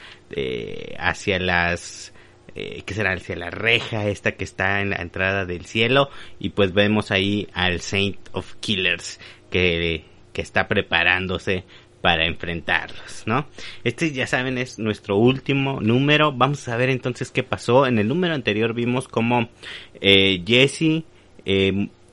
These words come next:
y Cassidy mueren. Eh, Jesse, Cassidy y, y Herstar mueren. Eh, Cassidy porque se expuso al sol, eh, y murió en el amanecer. Eh,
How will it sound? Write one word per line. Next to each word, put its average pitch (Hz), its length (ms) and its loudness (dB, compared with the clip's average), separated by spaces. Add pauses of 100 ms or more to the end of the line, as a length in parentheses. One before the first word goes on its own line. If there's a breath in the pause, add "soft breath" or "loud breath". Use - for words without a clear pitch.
y 95 380 -2 (100)
Cassidy 143 640 4
mueren. 127 640 4 (280)
Eh, 95 280 0
Jesse, 170 400 0 (120)
Cassidy 143 600 0 (100)
y, 101 160 -4 (100)
y 95 320 -4
Herstar 110 600 0 (320 loud breath)
mueren. 113 480 0 (280 loud breath)
Eh, 90 600 2 (320)
Cassidy 123 500 2
porque - 240 -6
se 98 140 -6
expuso - 400 -4
al 87 80 -4
sol, 123 340 0 (560 loud breath)
eh, 92 180 2
y 92 140 0
murió 113 580 2
en 101 120 -4
el 92 100 -2
amanecer. 90 600 2 (440 loud breath)
Eh, 90 640 0